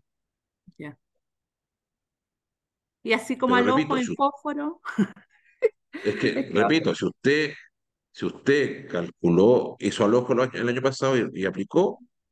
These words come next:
Speaker 2: generalmente en la zona sur usted puede estar aplicando, no sé, po, doscientos, cuatrocientos kilos de triple al suelo.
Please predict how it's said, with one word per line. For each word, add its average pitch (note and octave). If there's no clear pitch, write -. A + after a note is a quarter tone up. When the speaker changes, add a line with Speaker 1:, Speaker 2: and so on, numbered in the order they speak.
Speaker 2:
generalmente A#2+
en F#2+
la F2+
zona B2
sur C#3+
usted A#2
puede A#2+
estar A2+
aplicando, G#2
no E2+
sé, B2
po, E2
doscientos, A2
cuatrocientos G2+
kilos C3
de C3
triple D3+
al B2+
suelo. C#3